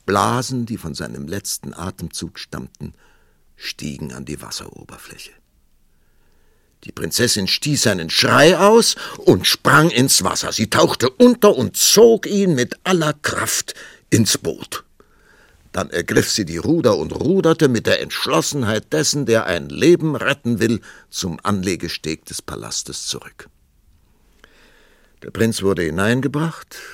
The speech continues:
die Prinzessin ließ in ihrem eigenen Zimmer den Kamin anzünden und steckte den bewusstlosen Prinzen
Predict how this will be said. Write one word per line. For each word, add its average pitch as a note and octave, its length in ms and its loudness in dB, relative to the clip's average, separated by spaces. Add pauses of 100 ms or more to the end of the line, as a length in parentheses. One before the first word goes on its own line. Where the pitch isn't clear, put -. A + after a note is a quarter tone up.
(180)
die - 40 -16
Prinzessin F#2 680 -2
ließ A#2 260 -2
in F#2+ 100 -2
ihrem F2+ 280 -2
eigenen C#3 440 -2
Zimmer D#3 320 -2
den D#2 200 -6
Kamin C3 420 -2
anzünden C#2 680 -8 (320)
und - 180 -10
steckte - 420 0
den G2+ 220 0
bewusstlosen G2 800 -4
Prinzen B2 400 -2